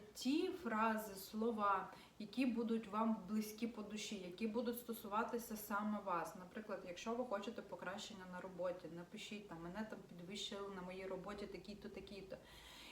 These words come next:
І ви будете відчувати це, розумієте? Це вам буде реально приносити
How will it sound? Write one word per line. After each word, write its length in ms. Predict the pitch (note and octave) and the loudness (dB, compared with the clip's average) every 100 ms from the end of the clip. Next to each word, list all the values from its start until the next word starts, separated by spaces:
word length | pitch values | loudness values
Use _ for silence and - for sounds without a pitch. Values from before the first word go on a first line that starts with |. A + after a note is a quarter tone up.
| - | 2
І 60 | A3 | 8
ви 100 | B3 | 8
будете 420 | A3+ A#3 B3+ B3 | 8 6 6 6
відчувати 800 | A#3+ - A#3+ A3+ A#3 G3 - F3 | 4 2 2 6 6 6 0 -6
це, 240 | - F#3 D#3+ D#3+ | -6 -4 -4 -4
розумієте? 560 | E3+ F3+ G3 A#3+ - - | -6 -6 -4 -4 -4 -10
Це 180 | - | -4
вам 180 | G#3 G#3+ | 0 0
буде 260 | G#3+ A3 A3 | 0 2 2
реально 340 | G#3+ A#3+ A#3 | 4 4 2
приносити 680 | A3 G3 G#3+ G#3+ - G#3 G3 | 0 -4 -4 -4 -8 -8 -8